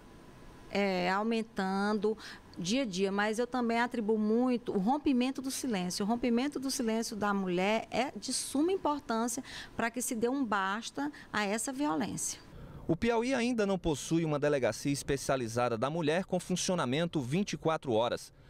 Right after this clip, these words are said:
Speaker 2: O projeto é desenvolver uma em Teresina com profissionais qualificados.
Speaker 1: O que que a gente visa com essa delegacia vinte e quatro horas? É prestar às mulheres um atendimento especializado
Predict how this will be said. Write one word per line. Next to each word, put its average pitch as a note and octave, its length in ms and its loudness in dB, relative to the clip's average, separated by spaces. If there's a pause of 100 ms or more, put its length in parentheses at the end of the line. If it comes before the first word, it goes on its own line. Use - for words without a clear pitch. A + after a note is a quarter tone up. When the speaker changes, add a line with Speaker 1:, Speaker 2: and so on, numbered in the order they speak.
(120)
Speaker 2:
O A#2+ 100 2
projeto D3+ 580 4
é C3 40 0
desenvolver C#3 680 2
uma C#3 220 2
em C3 80 2
Teresina D#3 680 2
com F#3+ 200 0
profissionais C#3+ 760 0
qualificados. D3 1080 -2 (240)
Speaker 1:
O - 60 -20
que B3+ 120 -4
que B3 60 -2
a B3 60 0
gente A#3+ 340 -2
visa A3 560 0
com G#3 200 -4
essa A#3+ 260 0
delegacia A3 520 -2
vinte A#3 220 0
e - 60 -12
quatro A3+ 340 -4
horas? - 440 -2 (160)
É - 80 -2
prestar A#3 760 -2 (220)
às G#3 300 0
mulheres F#3+ 760 0 (440)
um A#3+ 80 2
atendimento A3+ 760 0
especializado A#3 1400 0